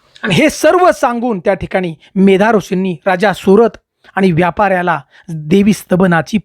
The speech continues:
पद्धत शिकवली. आणि याच्यानंतर राजा आणि व्यापारी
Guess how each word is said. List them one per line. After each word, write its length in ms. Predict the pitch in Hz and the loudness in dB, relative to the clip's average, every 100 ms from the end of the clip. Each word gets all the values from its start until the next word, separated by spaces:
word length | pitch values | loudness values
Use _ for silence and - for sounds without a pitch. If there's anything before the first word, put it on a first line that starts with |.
| - | -4
पद्धत 260 | 147 143 - | -4 -2 -4
शिकवली. 480 | - - 165 139 - _ _ _ _ _ - | -6 -6 -6 -6 -12 _ _ _ _ _ -2
आणि 140 | 185 | 0
याच्यानंतर 600 | 170 165 247 196 160 190 | 0 0 0 0 0 -2
राजा 360 | 143 165 180 302 | 0 -2 2 2
आणि 180 | 339 339 | 4 2
व्यापारी 500 | 311 - 262 226 | 2 2 2 0